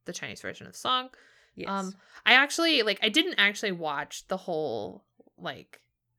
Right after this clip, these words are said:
Speaker 1: f-,
Speaker 2: Yeah,
Speaker 1: uh,
Speaker 2: 'cause it's,
Speaker 1: My First
Speaker 2: it's
Speaker 1: and
Speaker 2: pretty
Speaker 1: Last.
Speaker 2: much the same, yeah.
Speaker 1: Um, but I did watch this full one, and I actually really liked the Chinese version of the song also. I thought they were both, like, really well done.
Speaker 2: Same.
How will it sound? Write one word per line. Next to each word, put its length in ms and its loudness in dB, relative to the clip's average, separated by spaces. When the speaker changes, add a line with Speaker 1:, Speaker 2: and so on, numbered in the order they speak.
Speaker 1:
f-, 220 -20
Speaker 2:
Yeah, 220 0
Speaker 1:
uh, 40 0
Speaker 2:
'cause 120 -6
it's, 160 -4
Speaker 1:
My 100 0
First 220 4
Speaker 2:
it's 80 2
Speaker 1:
and 100 -4
Speaker 2:
pretty 160 4
Speaker 1:
Last. 80 6
Speaker 2:
much 180 -2
the 80 -6
same, 520 -8
yeah. 260 -14
Speaker 1:
Um, 160 2
but 100 8
I 60 12
did 240 6
watch 260 4
this 160 -2
full 240 2
one, 220 2
and 100 2
I 100 8
actually 300 2
really 320 0
liked 480 0
the 60 -2
Chinese 420 0
version 280 -2
of 60 0
the 80 -2
song 300 0
also. 400 -2
I 80 2
thought 240 0
they 60 -2
were 140 -2
both, 640 0
like, 320 -2
really 280 0
well 260 -2
done. 420 -8
Speaker 2:
Same. 360 -8